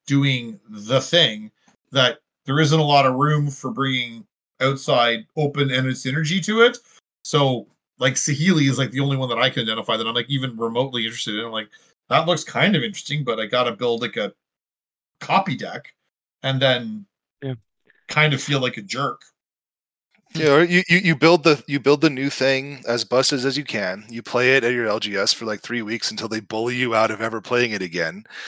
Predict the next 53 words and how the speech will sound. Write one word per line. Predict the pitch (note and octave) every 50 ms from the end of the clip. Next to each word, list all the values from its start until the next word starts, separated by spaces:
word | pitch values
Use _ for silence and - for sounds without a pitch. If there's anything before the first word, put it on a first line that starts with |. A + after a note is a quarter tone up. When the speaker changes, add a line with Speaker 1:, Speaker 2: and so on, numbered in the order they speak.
| - _ -
Speaker 2:
Yep. | C#3+ C#3+ - _ -
Speaker 3:
And | G2+ A2
then | B2 C#3
you | C#3 C#3
never | C3 C3 B2 A#2+ C3+
see | - - F3 E3
it | C#3+ A#2+
again. | B2 A2 - -
<laughs> | - - - - - - A3+ - - -
Speaker 2:
And | - D#3+ D3+ D3+
then | D#3+ D#3
it's | D#3 D3 -
just | - D#3 C3 - -
retired | D3 C#3 - - C3 C3+ C3+ C3+ C#3 C#3+ C#3+ C#3+ C3
and | C3 C3 B2+ B2+ B2+
you're | B2+ B2+
not | C3 C3
able | B2+ B2
to | B2 A#2+
play | - - C#3 C3 C3 C3 C3
it, | B2+
or | B2 A#2+ B2
people | A#2+ - C#3 B2+ B2
complain | - - A#2+ - - C3 B2+ C3 B2+
when | A#2+ A#2+
you | A#2
pull | A2+ - B2 A#2 A#2
it | A#2
out. | C3+ D3+ D#3+ - - - - - - - - -
And | - E3
I | F3
don't | F3+ F3
think | - E3+ C#3
that's | - C3+ B2+ -
the | - B2+ A2
point. | - - - A#2+ A#2+ C3 D#3 - - _ _ _ _ _ _
Or | - E3+ E3+
you | F3 F#3 F3+
see | - - - E3+ D#3+
a | C#3+
hundred | - - D3+ D3+ D#3 D#3 C#3
of | C3 A#2
the | A#2 A#2
same | - - B2 A#2 A#2 A2+
decks. | G#2+ G#2+ G#2+ B2+ - - - - - -
Like, | C3 C3 - - - - - - - -
that's | - D#3 - -
one | D#3+ D#3 C#3
thing | D3+ C#3+ B2+
I | B2 B2 B2+
noticed | B2+ C3 C3 C#3 C#3 - - -
when, | C3+ B2+ B2+ B2+
like, | B2 A#2+ A#2+ - -